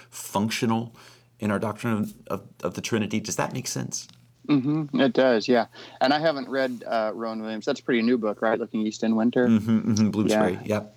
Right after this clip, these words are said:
Speaker 1: yep.
Speaker 2: Yeah, but I know his, his, even his dissertation was on, um, Eastern Christian,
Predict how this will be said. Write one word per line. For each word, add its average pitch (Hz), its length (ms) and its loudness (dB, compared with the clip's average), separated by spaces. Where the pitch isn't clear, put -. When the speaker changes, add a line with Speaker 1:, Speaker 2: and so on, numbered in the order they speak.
Speaker 1:
yep. 101 160 -4
Speaker 2:
Yeah, 107 340 4
but 113 100 4
I 117 60 6
know 120 160 6
his, 113 160 2
his, 127 320 2
even 139 220 6
his 113 140 4
dissertation 107 680 2
was 101 160 0
on, 98 420 2
um, 98 460 2
Eastern 104 400 2
Christian, 101 640 0